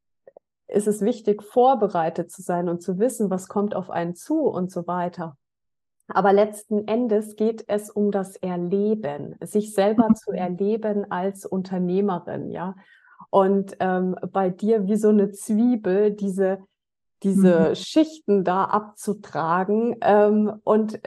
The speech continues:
Speaker 1: dann den Diamanten, der ganz unten steckt, dann einfach auch rauszuholen, ja.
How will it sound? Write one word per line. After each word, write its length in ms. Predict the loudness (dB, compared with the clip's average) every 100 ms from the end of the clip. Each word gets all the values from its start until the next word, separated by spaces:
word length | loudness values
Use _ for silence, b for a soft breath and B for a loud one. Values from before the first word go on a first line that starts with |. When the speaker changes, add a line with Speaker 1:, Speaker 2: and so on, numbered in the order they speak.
| -4 0
Speaker 1:
dann 400 | 2 2 0 -2
den 240 | -2 0
Diamanten, 920 | 0 0 0 0 0 -2 -4 -4 -2
der 220 | 0 0 0
ganz 260 | 0 -2
unten 360 | 0 0 0 -4
steckt, 460 | -2 0 -2 -2 0
dann 160 | 0
einfach 420 | 2 0 -2 -6
auch 280 | -4 -4 0
rauszuholen, 840 | 0 0 -4 -10 -6 -4 -4 -6 -6
ja. 260 | -6 -6